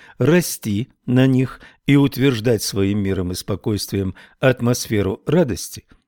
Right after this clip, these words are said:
поддерживать своей устойчивостью встреченную растревоженную душу, они огорчаются, вносят от своей расстроенной гармонии еще одну вибрацию беспокойства в общий хаос. Нельзя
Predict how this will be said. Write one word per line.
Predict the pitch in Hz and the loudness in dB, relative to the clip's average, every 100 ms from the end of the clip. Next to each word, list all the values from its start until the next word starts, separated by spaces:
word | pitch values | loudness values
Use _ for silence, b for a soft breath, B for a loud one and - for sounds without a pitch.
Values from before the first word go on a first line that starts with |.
| _ - | _ 0
поддерживать | 139 113 104 208 143 101 90 - | 2 2 0 0 2 0 -4 -6
своей | 113 104 104 95 | -2 0 0 0
устойчивостью | 98 - 131 107 - 98 92 - 104 - B B | -4 -2 0 0 -2 -4 -6 -4 -6 -6 B B
встреченную | - 151 135 120 - 110 107 - | -4 2 4 4 2 0 0 0
растревоженную | - 123 - 117 127 107 92 95 98 | 0 0 0 0 2 0 0 -2 -2
душу, | 117 110 82 - _ _ _ _ _ - | 0 -2 -4 -12 _ _ _ _ _ 0
они | 185 220 | 4 6
огорчаются, | 226 196 214 208 - 95 85 - - - B B | 6 4 2 0 -2 -2 -2 -6 -12 -14 B B
вносят | - 123 147 135 127 113 | 0 4 4 4 0 -4
от | 110 | -6
своей | - 120 110 | 0 2 2
расстроенной | 98 104 - 123 95 90 | 2 -4 0 0 2 0
гармонии | 92 123 170 214 127 87 B B - | 0 0 2 2 0 -6 B B 0
еще | 202 196 - 117 | 2 2 2 2
одну | 95 78 | 2 -2
вибрацию | 87 98 107 180 - - 95 | -2 0 2 2 2 -2 -4
беспокойства | 90 107 - 104 - 92 - - 85 B B _ - | -4 -6 -6 -8 -8 -8 -8 -10 -12 B B _ -2
в | 143 | 2
общий | 165 143 - 151 | 2 2 -2 -2
хаос. | - 117 82 - - _ _ _ _ _ | 0 0 -2 -10 -16 _ _ _ _ _
Нельзя | 110 127 139 127 165 117 | 2 4 4 2 2 2